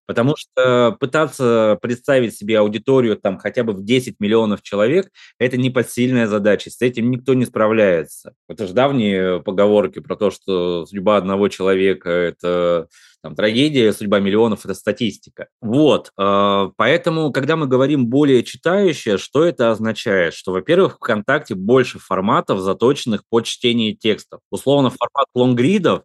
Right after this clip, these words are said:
ну, далеко не каждая соцсеть, в принципе, может этим похвастаться. Соответственно, у нас получается, что в одной социальной сети, где такого формата нет, там ноль читающих лонгриды, ну, просто потому что их там, в принципе, нет. А ВКонтакте, получается, их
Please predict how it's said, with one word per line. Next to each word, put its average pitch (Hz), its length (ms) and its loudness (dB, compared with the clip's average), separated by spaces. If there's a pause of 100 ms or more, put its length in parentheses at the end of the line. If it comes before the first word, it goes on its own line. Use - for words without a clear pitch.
ну, 139 220 0
далеко 123 320 0
не 139 140 0
каждая 127 340 0
соцсеть, 147 460 -6
в - 60 -20
принципе, 143 380 -4
может 117 320 -2
этим 110 260 -8
похвастаться. - 800 -4 (120)
Соответственно, 135 400 0
у - 20 2
нас 127 160 -2
получается, 120 640 0
что 104 560 2
в 101 80 0
одной 117 280 0
социальной 104 460 -2
сети, 107 280 -6
где 95 140 -2
такого 104 360 0
формата 104 440 -2
нет, 101 260 -2 (120)
там 95 280 -4
ноль 165 460 2
читающих 113 640 0
лонгриды, 110 640 -2
ну, 131 140 -4
просто 127 260 0
потому 113 180 -2
что - 120 -12
их - 60 -20
там, 101 120 -6
в - 80 -16
принципе, 127 440 -6
нет. 87 200 -10 (260)
А 110 60 -6
ВКонтакте, 110 500 -4 (120)
получается, 131 580 -2
их 123 160 -2